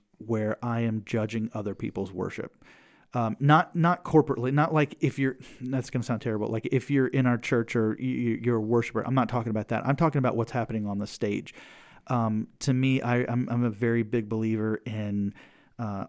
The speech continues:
authenticity and the desire to lead people. And there's so many, um, churches that are putting on a show, and it's clearly,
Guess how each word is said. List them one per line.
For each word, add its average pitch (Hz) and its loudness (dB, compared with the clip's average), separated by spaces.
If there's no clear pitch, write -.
authenticity 123 0
and 107 -4
the 104 -4
desire 110 0
to - -4
lead 110 -2
people. 113 0
And 113 -4
there's 107 -4
so 123 0
many, 120 2
um, 107 -8
churches 123 -2
that 113 0
are 107 -2
putting 123 -2
on 120 4
a 113 0
show, 127 -2
and 127 2
it's 117 -2
clearly, 151 0